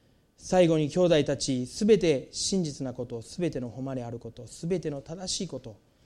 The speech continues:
すべての清いこと、すべての愛すべきこと、すべての評判の良いこと、その他徳と言われること、称賛に値することがあるならば、そのようなことに心を留めなさい。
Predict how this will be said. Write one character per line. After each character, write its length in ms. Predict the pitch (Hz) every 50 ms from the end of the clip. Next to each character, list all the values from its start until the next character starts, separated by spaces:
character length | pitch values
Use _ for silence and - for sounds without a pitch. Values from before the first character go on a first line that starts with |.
| _ _ _ _ _ _ _ _ _
す 180 | - - -
べ 100 | 170 175 156
て 100 | 160 151
の 120 | 143 131
清 280 | 127 - - 170 170 170
い 80 | 151
こ 100 | - 131
と、 240 | 117 - 110 101 107 - _ _ _ _ _ _ _
す 220 | _ - - - 156
べ 100 | 156 131
て 140 | 131 131
の 220 | 127 123 123 127 -
愛 180 | 117 139 147 143
す 160 | - - 175
べ 140 | 156 180 -
き 80 | -
こ 120 | - - 131
と、 200 | - 120 107 - _ _ _ _ _ _ _ _ _ _ _ _ _ _ _
す 180 | - - 165
べ 140 | 156 156 143
て 100 | 143 139
の 120 | 135 127 120
評 240 | - - 165 175 175
判 220 | 185 185 180 175
の 80 | 170 175
良 100 | 180 170
い 60 | 165
こ 100 | - 147
と、 220 | - - 127 120 - - - _ _ - _ _ _ _
そ 160 | _ - -
の 80 | 165 160
他 340 | 151 156 151 - 139 131 123
徳 280 | - - 165 156 -
と 100 | - -
言 100 | 185 165
わ 120 | 165 165 160
れ 80 | 160
る 100 | 151 151
こ 140 | 120 - 123
と、 180 | - 120 110 110 _ _ _ - - _ _ _ _ _ _ _ _
称 260 | - - - 165 160 156
賛 260 | 160 170 160 160 160
に 180 | 156 160 165 - -
値 300 | 135 - 175 185 185 165
す 160 | - - 190
る 100 | 180 175
こ 120 | - 160
と 120 | - 143 131
が 80 | 127
あ 60 | 127
る 100 | 123 127
な 120 | 127 123 117
ら 120 | 113 113
ば、 220 | 113 120 120 117 117 _ _ _ _ _ _ _ _ _ _ _ _ _ _ _
そ 140 | - - 165
の 100 | 170 170
よ 100 | 170 165
う 20 |
な 100 | 156 143
こ 160 | 123 - 147 135
と 160 | - 127 117
に 180 | 117 120 120
心 320 | - - 123 - 160 151 139
を 60 | 120
留 140 | - 120 117
め 80 | 117 113
な 80 | 110
さ 140 | - - 113
い。 120 | 107 113